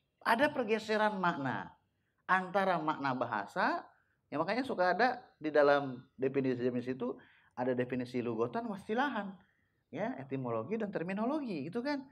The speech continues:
Nah, ketika Rasulullah sallallahu alaihi wasallam diutus, terjadi banyak pergeseran kosakata. Sholat yang asalnya doa jadi ritual khusus. Saum yang asalnya maknanya menahan menjadi ritual khusus.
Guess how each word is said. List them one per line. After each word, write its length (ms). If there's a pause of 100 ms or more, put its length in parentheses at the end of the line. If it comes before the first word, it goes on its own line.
(320)
Nah, 240
ketika 320
Rasulullah 400
sallallahu 80
alaihi 80
wasallam 240
diutus, 320 (720)
terjadi 480
banyak 320
pergeseran 640
kosakata. 640 (640)
Sholat 400
yang 160
asalnya 320
doa 480
jadi 480
ritual 400
khusus. 560 (720)
Saum 480
yang 240
asalnya 400
maknanya 560
menahan 560
menjadi 400
ritual 400
khusus. 480